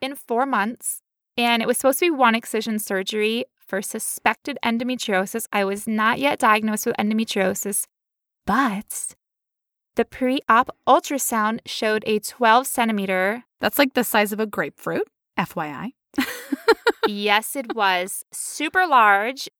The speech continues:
Speaker 1: mass on my left ovary. And so my surgery actually got canceled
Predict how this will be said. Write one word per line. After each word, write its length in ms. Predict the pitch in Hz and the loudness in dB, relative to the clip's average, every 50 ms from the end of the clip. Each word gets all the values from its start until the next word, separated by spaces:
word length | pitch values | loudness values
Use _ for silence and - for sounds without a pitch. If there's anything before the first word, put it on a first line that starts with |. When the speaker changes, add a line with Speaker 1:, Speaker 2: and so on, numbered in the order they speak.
| _ _ _ _ _ _ | _ _ _ _ _ _
Speaker 1:
mass 760 | - 240 240 247 233 220 196 180 180 208 226 - - - - _ _ _ _ _ _ _ - | -10 -4 0 2 4 4 6 4 4 2 0 -6 -10 -10 -12 _ _ _ _ _ _ _ 2
on 340 | 202 202 208 214 233 262 | 4 4 4 4 2 0
my 240 | 262 254 247 240 240 | -2 -2 -2 -2 -2
left 340 | 233 226 214 220 254 - - - - | -2 0 2 2 2 0 -2 -2 2
ovary. 520 | 262 294 294 254 240 214 208 233 226 - - | 2 2 2 2 0 0 0 0 0 -2 -4
And 120 | 233 233 226 | -4 -6 -4
so 200 | - 247 233 233 | -2 0 0 2
my 120 | 226 233 | 2 0
surgery 500 | 247 254 - - 240 240 247 254 277 269 - - | -2 -2 0 2 2 2 2 0 -2 -4 0 -2
actually 300 | 226 226 - - 269 240 | -2 -2 -2 -6 -2 0
got 260 | 254 240 - - - | 2 2 2 0 -4
canceled 680 | - - 247 254 254 269 - - 196 175 170 180 190 | -10 -4 -2 -2 -2 0 0 0 2 2 2 0 -2